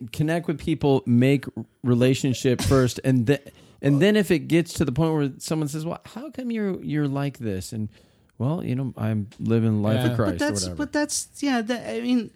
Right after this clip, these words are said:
Speaker 2: Very, very
Speaker 3: that's putting
Speaker 2: loosely
Speaker 3: it
Speaker 2: making broad your in or your out claims.
Speaker 3: That's,
Speaker 2: You can't
Speaker 3: that's
Speaker 2: come
Speaker 3: putting
Speaker 2: here.
Speaker 3: it on people. That's putting the, the, the, the people who, who
Speaker 1: Satan?
Speaker 3: lean towards truth. The people who lean towards truth,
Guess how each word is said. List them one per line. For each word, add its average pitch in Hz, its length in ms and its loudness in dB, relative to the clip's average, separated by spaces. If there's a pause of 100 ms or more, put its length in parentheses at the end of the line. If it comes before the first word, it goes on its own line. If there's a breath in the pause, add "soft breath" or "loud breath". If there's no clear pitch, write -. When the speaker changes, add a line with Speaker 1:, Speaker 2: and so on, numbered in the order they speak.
Speaker 2:
Very, 208 280 0
very 214 240 2
Speaker 3:
that's 202 100 4
putting 185 160 6
Speaker 2:
loosely 170 280 4
Speaker 3:
it 285 100 4
Speaker 2:
making 165 380 0
broad 143 400 0
your 143 220 0
in 151 220 -2
or 151 40 -2
your 135 260 -2
out 120 320 -6
claims. 123 580 -6 (160)
Speaker 3:
That's, 226 160 -6
Speaker 2:
You 147 140 0
can't 180 220 -4
Speaker 3:
that's - 120 -8
Speaker 2:
come 151 100 0
Speaker 3:
putting - 200 2
Speaker 2:
here. 151 160 4
Speaker 3:
it - 20 2
on 240 160 2
people. 240 560 -2
That's 202 240 -2
putting 247 360 2
the, 190 340 0
the, - 360 -10 (220)
the, 151 120 2
the 139 200 -2
people 220 440 -2
who, 196 520 -2 (140)
who 127 600 0 (580 soft breath)
Speaker 1:
Satan? 135 280 -4
Speaker 3:
lean 208 240 6
towards 233 420 2
truth. 214 600 -4 (540)
The - 80 -12
people 185 240 0
who 190 120 2
lean 170 220 2
towards 170 260 -4
truth, 131 320 -2